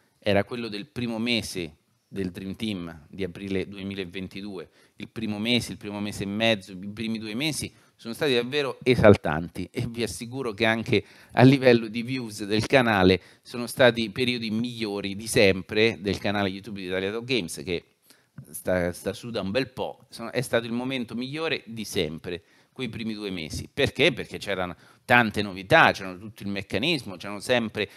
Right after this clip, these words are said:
ulteriori aggiornamenti. E dopo, wow, calo, calo sia di, di interesse di football, sia di, eh, views generali. Invece gli iscritti continuano a salire, per fortuna siamo a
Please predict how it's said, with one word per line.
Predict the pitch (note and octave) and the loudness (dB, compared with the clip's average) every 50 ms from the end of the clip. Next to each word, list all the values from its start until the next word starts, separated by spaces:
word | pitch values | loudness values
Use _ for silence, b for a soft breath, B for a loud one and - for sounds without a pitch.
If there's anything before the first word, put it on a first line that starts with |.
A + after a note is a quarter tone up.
| B B B B | B B B B
ulteriori | B2 B2 A#2 - - C3 C3 B2 C3 B2 A#2+ | -10 -10 -10 -4 0 0 0 0 0 -4 -6
aggiornamenti. | A2 A2 A2 G#2+ G2+ G#2 G2 F#2 D#2 D2+ D2 C#2+ C#2 - _ | -6 -6 -8 -8 -8 -8 -8 -8 -10 -12 -14 -16 -16 -20 _
E | - E3 F3 | -4 -2 -2
dopo, | C#3+ B2 A2+ A2 G2 F2+ - | 0 -2 -2 -2 -4 -8 -12
wow, | - F#2+ G2 G2 F#2+ F#2 F#2 F#2+ F#2 F2+ F2+ F2 F2 F2 E2+ E2+ E2+ E2+ E2+ E2 D#2+ D#2+ D#2 D2+ D2 C#2 - - _ _ | -12 -10 -10 -8 -6 -6 -4 -2 -2 -2 0 0 0 0 0 0 -2 -2 -4 -6 -6 -8 -8 -10 -12 -14 -16 -20 _ _
calo, | - C3 A2+ A2+ A2 G#2+ G#2 G#2 - - _ _ | 4 6 8 10 10 10 8 6 -2 -12 _ _
calo | - - B2+ A#2 A2 A2 G#2 G2 F#2 | 6 8 10 12 12 10 8 6 0
sia | F2+ - - C3 B2 A2+ | -6 -4 0 0 2 2
di, | G#2 G#2 G2+ F#2+ G2 F#2 B B B B B B | 2 2 0 2 0 -2 B B B B B B
di | - - A#2 B2 | -6 0 2 2
interesse | A#2+ A#2 C#3 B2+ A#2+ A#2 - - - C#3+ | 4 6 8 10 10 10 8 6 0 -6
di | D3+ C3 | -6 -6
football, | - - A2+ A2 A2 - G#2 G2 G2+ F#2+ - | -8 -12 -14 -16 -14 -12 -12 -12 -10 -10 -8
sia | - - - A#2 A2 G2+ | -8 -2 4 6 6 6
di, | F#2 F2+ G2+ G#2+ G#2 - - | 6 4 0 -4 -4 -4 -2
eh, | G#2 G#2 G2 | -2 -2 -2
views | G2 G#2+ A#2 A#2+ A2 G#2 F2+ F#2 F2+ | -2 -6 -8 -8 -8 -10 -10 -12 -12
generali. | F2+ G#2 G2 G2 G2 F#2+ F2 D#2 - - - - | -10 -8 -6 -2 0 2 2 2 0 -4 -10 -10
Invece | - G2 G2 F#2+ - - - - _ _ _ | -10 -10 -10 -10 -12 -14 -18 -20 _ _ _
gli | - F#2+ | -20 -20
iscritti | - - - G2+ F#2 - G2 E2+ | -16 -14 -14 -14 -14 -14 -16 -16
continuano | F2 E2+ E2+ - G2+ F#2+ F#2 F2 F2+ F2+ - _ | -14 -16 -14 -12 -12 -12 -12 -12 -12 -14 -8 _
a | - G#2 | -4 -4
salire, | G#2 - - B2+ A#2+ G#2+ F#2+ F2 E2 | -4 -2 0 2 2 2 2 0 -2
per | D#2+ F#2 - | -6 -12 -16
fortuna | - - A2 - _ - G2 F2 E2 F2 | -16 -18 -18 -18 _ -18 -16 -16 -14 -12
siamo | - - F#2 F2+ F2 F2 E2+ B B B B B B B _ - | -10 -8 -8 -8 -10 -12 -16 B B B B B B B _ -4
a | - F2+ F2 | -2 -2 -2